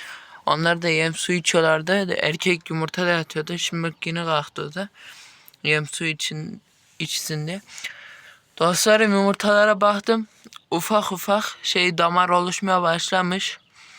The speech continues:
Yüzde doksan beyaz çıkabilir.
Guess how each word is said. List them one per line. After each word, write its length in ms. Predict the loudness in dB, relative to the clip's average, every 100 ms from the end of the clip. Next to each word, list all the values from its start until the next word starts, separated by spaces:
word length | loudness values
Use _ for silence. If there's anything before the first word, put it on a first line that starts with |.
| -20 -18 -18 -20 _ _ _
Yüzde 400 | -4 -4 -2 2
doksan 500 | 2 2 2 2 4
beyaz 420 | 4 4 2 -2
çıkabilir. 680 | -4 0 2 2 2 0 0